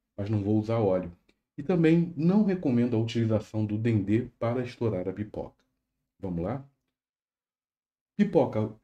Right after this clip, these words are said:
a maioria, o deburu, a maioria das pessoas utiliza ele como ferramenta de trabalho pra cura, pra limpeza, pra remoção de doenças.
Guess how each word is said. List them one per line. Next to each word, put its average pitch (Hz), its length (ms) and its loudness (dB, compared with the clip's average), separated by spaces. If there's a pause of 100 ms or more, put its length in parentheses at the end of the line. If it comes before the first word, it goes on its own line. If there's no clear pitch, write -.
(140)
a 160 140 2
maioria, 180 960 4
o 131 120 -2
deburu, 135 420 -2 (180)
a 101 1000 -4 (180)
maioria 170 400 4
das 160 140 0
pessoas 139 460 -4
utiliza 131 420 -2
ele 120 140 0
como 120 200 -4
ferramenta 120 540 -2
de 117 100 -10
trabalho 117 460 -2
pra 110 160 -4
cura, 160 460 4
pra 110 200 -4
limpeza, 113 800 2 (1040)
pra 123 160 4
remoção 143 800 2
de 120 100 -6
doenças. 92 720 -6